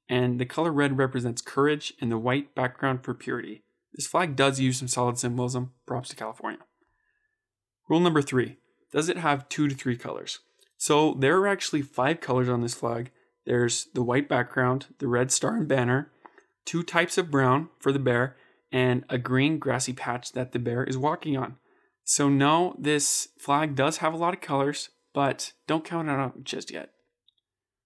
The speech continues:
Rule number four, no lettering or numbers. If you look closely, you can see that there is a large California Republic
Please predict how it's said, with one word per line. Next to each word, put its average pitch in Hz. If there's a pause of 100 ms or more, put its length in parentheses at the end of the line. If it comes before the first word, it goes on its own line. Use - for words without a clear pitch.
(100)
Rule 160
number 147
four, 131 (460)
no 139
lettering 143
or 139
numbers. 131 (440)
If 143
you 202
look 233
closely, 160
you 151
can 135
see 143
that 127
there 135
is 131
a 120
large 120
California 135
Republic 131